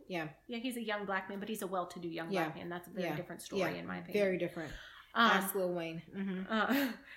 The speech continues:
Speaker 2: <laughs> I think that the, that people like him don't pay the price for their crimes the way that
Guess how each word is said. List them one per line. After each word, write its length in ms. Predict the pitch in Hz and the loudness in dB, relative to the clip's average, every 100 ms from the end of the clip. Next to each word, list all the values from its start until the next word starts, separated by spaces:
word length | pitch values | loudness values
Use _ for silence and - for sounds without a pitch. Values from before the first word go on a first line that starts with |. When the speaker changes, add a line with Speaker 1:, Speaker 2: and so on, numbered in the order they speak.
| - - | -18 -18
Speaker 2:
<laughs> 480 | - _ - _ - | -20 _ -20 _ 6
I 200 | 247 277 | 8 8
think 480 | - 277 226 226 - - _ _ _ _ - - _ 214 | 6 4 4 0 -8 -20 _ _ _ _ -20 -20 _ -4
that 460 | 208 202 190 - - - - _ _ _ _ _ _ _ _ _ _ _ _ _ _ 208 | 4 6 6 4 -2 -12 -14 _ _ _ _ _ _ _ _ _ _ _ _ _ _ -2
the, 160 | 240 240 214 | 0 0 2
that 200 | 226 - - - | 4 4 0 -6
people 300 | - 254 247 | -4 0 2
like 200 | 240 233 | 2 0
him 500 | - 320 254 214 220 - - _ | 0 2 2 2 -4 -10 -14 _
don't 300 | 262 240 - - - - _ _ _ _ _ _ _ _ _ _ | 6 6 0 -10 -16 -20 _ _ _ _ _ _ _ _ _ _
pay 200 | - 240 | -2 0
the 80 | 208 | 0
price 320 | 208 202 190 - | -2 -4 -4 -6
for 100 | 196 | -6
their 140 | 185 | -6
crimes 600 | - 359 320 208 208 220 | 0 4 6 4 -2 -4
the 100 | 233 | -4
way 260 | 214 208 208 | -2 -2 2
that 220 | 202 | 2